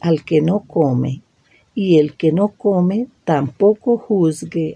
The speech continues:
al que come, pues Dios le ha acogido". Aquí se nos habla claramente de aceptarnos unos a otros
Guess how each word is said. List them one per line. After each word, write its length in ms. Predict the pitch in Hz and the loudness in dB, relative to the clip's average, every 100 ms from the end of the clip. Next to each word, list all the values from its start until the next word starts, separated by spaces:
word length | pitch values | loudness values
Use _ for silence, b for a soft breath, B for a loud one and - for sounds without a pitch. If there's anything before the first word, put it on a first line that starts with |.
| - | -8
al 180 | 156 - | -8 -6
que 180 | 143 | -8
come, 580 | - 202 202 165 151 - _ _ _ b b b b b _ | -6 -2 -2 -2 -6 -12 _ _ _ b b b b b _
pues 400 | 170 156 156 - | 2 2 0 -4
Dios 540 | 180 202 254 - - - | 0 0 0 -8 -20 -14
le 380 | - 180 165 147 | -2 2 4 4
ha 240 | 139 175 | 2 0
acogido". 760 | 180 180 165 160 - 135 131 147 180 _ _ _ _ _ _ _ _ _ _ b b b _ | -2 -4 -6 -6 -8 -8 -8 -10 -18 _ _ _ _ _ _ _ _ _ _ b b b _
Aquí 300 | 214 - 262 | -4 -2 -4
se 160 | 330 | 0
nos 280 | 302 185 - | 0 -2 -2
habla 420 | 180 175 185 185 | 0 2 0 -2
claramente 800 | - 185 170 175 175 175 180 - | -2 0 0 0 0 0 -2 -2
de 140 | 185 156 | 2 2
aceptarnos 880 | - 190 - - 170 170 185 202 | 0 -4 -6 -4 -4 -2 -4 -6
unos 320 | 196 196 185 170 | -6 -6 -4 -2
a 140 | 147 | 0
otros 540 | 156 165 254 - - | -2 -4 -10 -10 -14